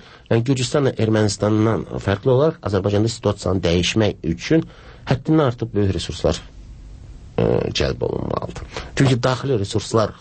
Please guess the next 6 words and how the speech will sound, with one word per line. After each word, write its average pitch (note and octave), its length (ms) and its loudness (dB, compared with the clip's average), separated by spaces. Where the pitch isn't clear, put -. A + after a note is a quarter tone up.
xarici, F2 320 0
məsələn, B1 320 -10
resurslar, - 440 -14
daxili B2+ 400 0
resurslar, F#2 560 -2
ə, C#2+ 140 -2